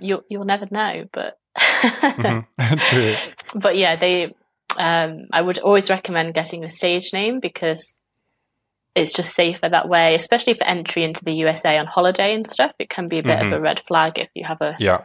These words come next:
Speaker 1: big porn personality. But yeah, I'd recommend doing that, getting social media. Um, using social media like TikTok, um, I think is a really good way of getting started now for somebody.
Speaker 2: Mm-hmm.
Speaker 1: Um,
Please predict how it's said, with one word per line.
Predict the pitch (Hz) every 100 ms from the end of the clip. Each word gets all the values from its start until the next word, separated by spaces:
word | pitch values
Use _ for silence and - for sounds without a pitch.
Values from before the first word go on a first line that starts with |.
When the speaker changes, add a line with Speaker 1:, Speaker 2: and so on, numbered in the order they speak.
| -
Speaker 1:
big | 196 -
porn | 185 156 147 165
personality. | 175 165 - 160 165 - 180 - - - - -
But | 175
yeah, | 160
I'd | 175
recommend | 190 - 170
doing | 175 180
that, | 233 247 214
getting | 196 185 180
social | 180 175 185
media. | 170 165 151 170 233 262 _ _ _ _ _ _ _ _ _ - - _ _ _
Um, | 190 180 175 175 175 165 -
using | 196 254 285
social | 240 226 208 185
media | 180 175 180
like | 165 -
TikTok, | - 240 - - 247 - - _ _ _ _ _ _ _ _ _ -
um, | 180 170 165 165 -
I | 175
think | 190 220 247
is | 202 185
a |
really | 170 170
good | - 165
way | 160 156 160
of | 156
getting | - 156 175
started | - 165 170 170 170
now | 165 160 185 254
for | -
somebody. | - 202 208 226 285 - _
Speaker 2:
Mm-hmm. | 139 120 117 _ _ _ _ _ _ _ _ _ _ _ -
Speaker 1:
Um, | 190 185 180 180 180 175